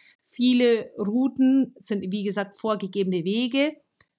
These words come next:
Aber in der N F L gibt's natürlich auch viele Routen, das sind sogenannte Option Routes. Das heißt, wenn A, dann B.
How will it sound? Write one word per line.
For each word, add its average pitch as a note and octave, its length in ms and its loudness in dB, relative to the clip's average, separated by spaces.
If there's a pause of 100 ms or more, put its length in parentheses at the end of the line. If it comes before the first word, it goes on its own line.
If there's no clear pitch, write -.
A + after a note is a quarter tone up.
(600)
Aber D#4 540 0
in A#3 120 -2
der G#3+ 140 -4
N G3+ 60 -2
F G3 160 -6
L A#3 320 -2
gibt's - 300 -12
natürlich G#3 420 -8
auch F#3+ 120 -8
viele A3+ 360 0
Routen, A3+ 300 -6
das G#3 140 -8
sind G#3 140 -2
sogenannte G3 500 -2
Option F#3+ 380 -8
Routes. D#3+ 260 -8
Das F#3+ 180 -8
heißt, G3+ 320 -6
wenn A3 260 -4
A, G3+ 220 0
dann F#3 240 -4
B. A3+ 380 -4